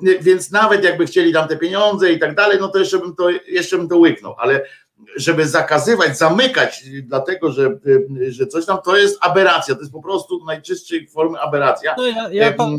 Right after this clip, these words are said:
Speaker 1: e,
Speaker 2: e, powiem ci, że te prawa do własności tych intelektualnych, tych, tych, e, własności niematerialnych, to jest w ogóle jeden wielki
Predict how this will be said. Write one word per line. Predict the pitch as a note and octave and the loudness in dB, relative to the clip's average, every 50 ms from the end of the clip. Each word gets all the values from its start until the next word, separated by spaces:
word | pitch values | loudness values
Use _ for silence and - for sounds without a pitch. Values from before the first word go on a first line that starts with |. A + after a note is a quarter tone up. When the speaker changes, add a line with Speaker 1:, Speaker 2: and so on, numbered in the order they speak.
| C#3+ D3 | 0 0
Speaker 1:
e, | C#3+ C#3+ C3 A#2+ A2 A2 G#3+ - _ _ _ _ _ _ _ _ _ _ _ _ _ _ _ _ _ _ _ _ _ _ _ _ - F#3 E3 E3+ E3 E3 | 0 0 0 -2 -6 -8 -12 -14 _ _ _ _ _ _ _ _ _ _ _ _ _ _ _ _ _ _ _ _ _ _ _ _ -8 -4 -2 0 0 0
Speaker 2:
e, | D#3+ | 0
powiem | E3 - G#3 G3+ G#3+ G#3+ G3+ F#3+ | 2 2 2 2 2 0 -4 -6
ci, | - - G#3+ G3+ | -8 -8 -8 -8
że | F3+ - F#3+ G3 F#3+ F#3+ F#3 F#3 - | -6 -2 2 2 4 4 2 2 0
te | - F#3 | -2 -2
prawa | F3+ - G3 G3+ G#3 G3+ F#3+ - F#3+ F#3 F3+ F3+ F3+ F3 F3 E3+ E3+ E3+ E3 | 0 0 0 2 2 2 0 -2 -2 0 0 2 2 2 2 2 2 0 -2
do | D#3 E3 F#3 F3+ F3 | -2 -4 -4 -4 -4
własności | - E3 F3 E3+ E3 - - F#3+ G#3 G3+ G3 - - D#3+ - | -2 -2 -4 -4 -4 -4 -4 -4 -2 -4 -4 -8 -10 -10 -6
tych | - D#3+ D3+ - | -6 -8 -6 -6
intelektualnych, | D#3+ D3+ - D#3+ D#3+ E3 D#3 - - E3+ E3 E3 E3+ F3 F3 E3+ D#3 D3+ C#3 - | -6 -4 -2 -2 -2 -2 -2 -4 -2 0 2 2 4 2 2 0 -2 -4 -4 -6
tych, | - D3+ C3+ - - | -10 -12 -12 -12 -10
tych, | _ - D#3+ D3 - - | _ -6 -6 -4 -4 -4
e, | D#3+ D3+ D3+ D3+ D3 | -2 0 0 0 0
własności | C#3 D#3 D3+ - - E3 D3+ - - E3+ | -2 -4 -6 -4 -6 -8 -8 -8 -8 -6
niematerialnych, | D#3+ D#3+ D#3+ D#3+ D3+ D3+ - E3+ D#3+ D#3+ D#3+ E3+ E3 E3 E3 E3 D#3+ D#3+ D#3+ - - _ _ _ _ - _ _ _ _ | -6 -4 -2 -2 -4 -2 -2 -2 -2 0 0 0 0 0 0 0 -2 -4 -6 -6 -10 _ _ _ _ -20 _ _ _ _
to | F3 | -2
jest | E3 D3 D3+ | -2 0 0
w | |
ogóle | E3+ D#3+ D#3 E3+ E3+ E3 D#3 D#3 D#3 D#3 D3+ D3+ D3+ | -2 -2 0 0 2 4 6 6 6 6 6 4 4
jeden | D#3 E3 D3+ D#3 D#3 D3 C#3 | 2 0 0 0 -2 -2 -2
wielki | D3+ D#3+ D3+ D3+ D3+ - D#3 D3+ D3+ D3+ D3+ D3+ D3+ D3 D3 D3 D3 D3 C#3+ | -2 -2 -2 -4 -6 -8 -6 -6 -4 -4 -2 -2 -2 -2 -4 -4 -4 -6 -8